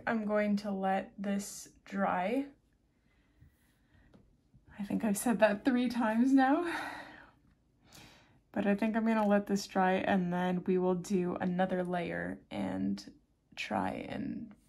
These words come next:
fix this mess. I'm kind of hesitant to do anything now, 'cause I kinda got it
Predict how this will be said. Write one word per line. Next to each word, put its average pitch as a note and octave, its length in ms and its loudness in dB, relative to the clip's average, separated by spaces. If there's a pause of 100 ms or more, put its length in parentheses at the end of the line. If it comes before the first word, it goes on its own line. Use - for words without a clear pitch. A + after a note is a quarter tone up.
(260)
fix - 360 -10
this G3+ 460 -6
mess. - 600 -6 (1300)
I'm A3+ 180 2
kind D4+ 200 6
of D4 80 8
hesitant A#3+ 680 0
to G3+ 80 -6
do G#3 200 -2
anything G3+ 480 0
now, F3 380 -6 (2000)
'cause G#3 580 -2
I G#3+ 120 -4
kinda B3 380 2
got G#3+ 280 4
it G#3+ 180 -2